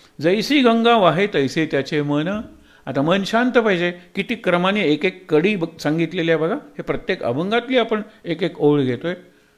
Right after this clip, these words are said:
जैसी गंगा त्याचे मन. गंगा प्रवाही आहे,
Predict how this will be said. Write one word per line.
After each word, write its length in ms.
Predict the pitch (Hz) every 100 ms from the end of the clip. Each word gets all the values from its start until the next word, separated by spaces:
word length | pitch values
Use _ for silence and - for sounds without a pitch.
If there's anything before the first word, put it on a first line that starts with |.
| _ -
जैसी 400 | 143 156 156 190
गंगा 460 | 151 117 110 135 151
त्याचे 380 | 147 107 - 127
मन. 260 | 113 117 135 135 110
गंगा 400 | 107 113 131 165
प्रवाही 580 | 196 113 110 131 135 185
आहे, 380 | 196 170 113